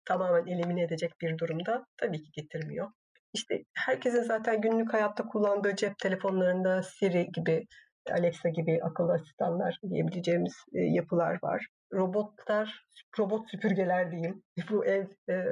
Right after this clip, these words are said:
döneminde özellikle bu evden çalışırken herkesin hayatına ufak ufak girmeye başladı. Bu tarz olumlu yönler olurken tabii ki, e, bazı alanlarda da, e, değişikliklere,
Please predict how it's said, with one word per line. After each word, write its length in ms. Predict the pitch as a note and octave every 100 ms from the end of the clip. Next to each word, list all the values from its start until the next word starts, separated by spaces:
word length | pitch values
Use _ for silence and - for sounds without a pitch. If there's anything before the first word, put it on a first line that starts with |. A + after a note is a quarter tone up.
| E3 - G3
döneminde 580 | G3+ G3+ G3+ G3 F#3 F3+
özellikle 540 | F#3 F#3+ F#3+ F3+ E3+
bu 260 | F3+ E3+ -
evden 320 | F3+ E3+ F3+
çalışırken 540 | F3+ F#3 E3 F3 F3+ F3+
herkesin 400 | F#3+ F3+ F#3 F3+
hayatına 460 | F#3 F#3 F3+ -
ufak 240 | F#3+ - -
ufak 240 | F#3+ F#3+
girmeye 400 | G3+ F3+ F3 F3+
başladı. 480 | E3 - - G3 F#3+ - - - -
Bu 100 | C4+
tarz 340 | D4+ C#4+ C#4+ -
olumlu 380 | A3 A3+ B3 C4+
yönler 240 | B3 B3
olurken 480 | B3+ D#4+ D#4 D4+ D#4
tabii 260 | C#4+ B3+ B3
ki, 220 | C#4 C#4+ - _ _ _ -
e, 380 | G#3 G3+ G3 G3 G3 G3+ A3
bazı 300 | C4 C#4 -
alanlarda 540 | G#3 F#3+ F#3 F3+ F#3+
da, 240 | C4 D4 - - -
e, 180 | G3+ G3
değişikliklere, 800 | A3 G#3+ - F#3+ - F#3 B3